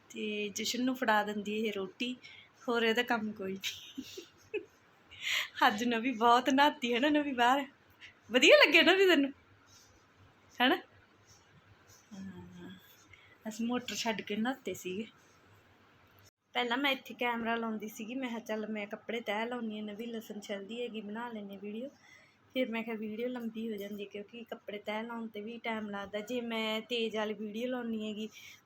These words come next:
ਫਿਰ ਉਹ ਇੱਕ ਮਿੰਟ 'ਚ ਹੀ ਲੰਘ ਜਾਂਦੀ ਹੈਗੀ। ਤੇ ਹੁਣ ਮੈਂ ਸਬਜ਼ੀ ਕੱਟ ਕੇ ਫਿਰ ਬਣਾਉਂਦੀ ਹੈਗੀ, ਨਾਲੇ ਧੋਊਂਗੀ ਭਾਂਡੇ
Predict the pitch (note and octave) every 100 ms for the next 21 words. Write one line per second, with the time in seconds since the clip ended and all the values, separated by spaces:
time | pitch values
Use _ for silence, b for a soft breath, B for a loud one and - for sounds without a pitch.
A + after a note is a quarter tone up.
0 | _ A3+ A3 A3+ - A3+ G#3+ G3 - A3
1 | A3+ G#3+ G3+ A3+ A#3 G#3 G3+ G3+ A3 D4+
2 | _ B B B B _ - G#3 F#3+ G#3+
3 | - B F#3+ B B B A3+ G#3+ G#3 G#3
4 | G3+ G3+ G3+ G#3+ - G#3+ G#3 G#3 G#3 G#3
5 | G#3 - G#3 - - - G#3 G#3 - G#3+
6 | G3+ G#3 G#3+ A3+ G3+ G3 G#3+ A3+ A#3+ B
7 | B B _ - G#3+ G#3 F#3+ A#3 A3+ G3
8 | A3 A#3 A3+ F#3 B3+